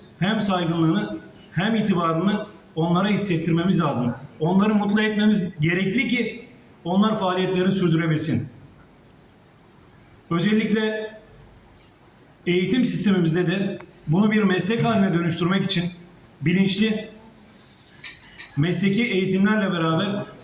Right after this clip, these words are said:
artık ziraat mühendislerimizin, gıda mühendislerimizin, teknikerlerimizin de prestijli bir meslek olduğunu çocuklarımıza modellememiz gerekiyor. Onlar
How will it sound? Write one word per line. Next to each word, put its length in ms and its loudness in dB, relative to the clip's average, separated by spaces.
artık 380 -2
ziraat 640 -4
mühendislerimizin, 800 2
gıda 260 2
mühendislerimizin, 840 0
teknikerlerimizin 960 0
de 320 -4
prestijli 580 2
bir 120 2
meslek 440 0
olduğunu 600 0
çocuklarımıza 640 0
modellememiz 680 0
gerekiyor. 460 -2
Onlar 480 0